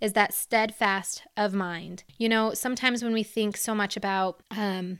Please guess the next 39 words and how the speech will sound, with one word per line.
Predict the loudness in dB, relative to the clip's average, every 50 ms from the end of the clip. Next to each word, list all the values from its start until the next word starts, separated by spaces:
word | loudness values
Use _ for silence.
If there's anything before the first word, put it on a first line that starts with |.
| -8 -4
the | -2 -2
school | -2 -2 0 0 2 2
year | 4 6 6 6 6 6 4
and | 2 0 0 2 2
mom | 4 4 4 4 4 4
guilt | 4 4 4 2 2 -2 -4
and | -8 -6 -2
all | 0 2 2 2
of | 2 4
that, | 4 6 6 6 4 2 0 -6 -10 -4
it's | -4 -4 -2
because | 0 -2 -2 0 -2 -2 -2 0
we're | -2 -2 0
not | 2 2 2 2 2 0 -2 -6 _ _ _
focused | -20 -6 0 4 4 4 4 2 -2 -6 -4 -4 -6 -6 -6 -8 -8 -4
in | -2
our | 0 2 2
mind. | 2 2 2 0 -2 -2 -4 -8 -12 -12 _
And | 0 0 0 4
so | 4 2 2
it, | 2 0 0
things | 0 0 0 0 -2
can | -4 -2 0 2 2
jet | 2 4 4 2 2 0 _
all | -2 0 0 2
over | 2 0 2 0
the | -2
place. | -4 -4 -8 -10 -10 -10 -10 -10 -10 -10 -12 _ _ _
But | 4 4 4
going | 4 4 4 4
back | 4 2 0 0
to | -2 0
that | 2 2 2 0
step | 0 0 0 0 2 0
one | 0 2 2 2 2 0 0
of | -2 -4 -4 0
setting | 2 2 4 4 2 2
an | 2 2
intention, | 0 0 -2 -2 -2 -2 0 0 0 -2 -2 -4 -6